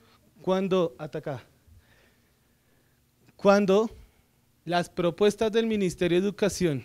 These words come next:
y las propuestas de la Universidad Nacional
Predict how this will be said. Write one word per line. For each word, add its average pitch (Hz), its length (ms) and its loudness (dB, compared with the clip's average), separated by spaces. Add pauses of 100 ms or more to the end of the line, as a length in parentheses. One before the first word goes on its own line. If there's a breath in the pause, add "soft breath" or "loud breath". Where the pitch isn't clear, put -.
y 170 140 -4
las 165 240 -4
propuestas 165 800 0
de 151 80 -4
la 151 80 -4
Universidad 151 380 -4
Nacional 180 420 -6